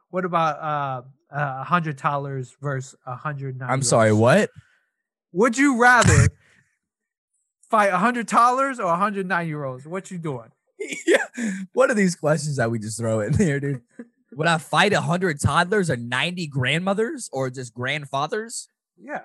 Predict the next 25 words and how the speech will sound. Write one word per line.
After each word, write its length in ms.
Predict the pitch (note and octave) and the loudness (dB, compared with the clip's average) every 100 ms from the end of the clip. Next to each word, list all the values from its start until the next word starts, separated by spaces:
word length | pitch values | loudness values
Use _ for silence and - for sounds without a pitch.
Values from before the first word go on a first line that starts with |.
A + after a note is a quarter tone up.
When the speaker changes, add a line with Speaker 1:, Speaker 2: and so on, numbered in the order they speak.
| A2+ | -14
Speaker 1:
nine-year-olds, 880 | C3+ D#3 G#3+ G#3 G3 G3 G#3 G3 _ _ _ | -6 -6 -4 -6 -6 -6 -8 -14 _ _ _
uh, 180 | D3 C#3+ | -14 -12
uh, 180 | D#3+ C#3+ | -12 -14
or 120 | D3 D3 | -12 -14
toddlers. 600 | - F3 D3 A2+ A2+ C3 | -6 -6 -6 -14 -20 -20
If 140 | B2 | -16
you 80 | D3 | -10
had 180 | D3 D#3 | -8 -10
to 60 | D#3+ | -10
fight 320 | - D#3+ A#2 | -6 -6 -6
'em, 160 | G#2+ _ _ _ _ | -16 _ _ _ _
who 140 | D#3+ | -6
are 40 | E3 | -4
you 120 | C#3+ | -6
going? 360 | C3+ B2+ A#2+ C3+ | -6 -8 -10 -8
Who 260 | D#3+ G3 | -4 -2
would 160 | F3+ D#3+ | -4 -6
you 120 | D3 | -6
rather 320 | C3 C#3+ C3+ A#2+ | -2 -2 -4 -8
fight? 320 | - A#2+ G2 _ _ _ _ _ _ - - _ B2+ A#2 | -14 -16 -16 _ _ _ _ _ _ -20 -20 _ -20 -6
Speaker 2:
Uh, 40 | B2+ | -2
are, 240 | C#3 B2+ C3+ | -2 -2 -2
are 40 | |
there 260 | C3 C3 A2+ _ C#3 - _ _ _ - | 0 -2 -4 _ -20 -20 _ _ _ -6
consequences? 960 | F3 G3 G3 G3+ A#3 A3+ B3+ A#3+ - | -2 0 -2 0 -2 0 -4 -6 -8